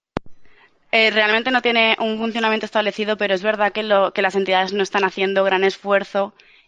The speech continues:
en, en promocionar ese tipo de productos. O sea, se están enfocando más hacia, a lo mejor, cuentas de ahorro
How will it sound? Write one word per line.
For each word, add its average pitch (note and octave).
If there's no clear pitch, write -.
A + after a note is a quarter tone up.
en, F#3+
en G3
promocionar F#3
ese F#3+
tipo G3
de G3+
productos. E3+
O -
sea, G#3
se G3+
están G3
enfocando G3+
más G3+
hacia, G3
a -
lo F3+
mejor, F3+
cuentas F#3
de F#3+
ahorro F3+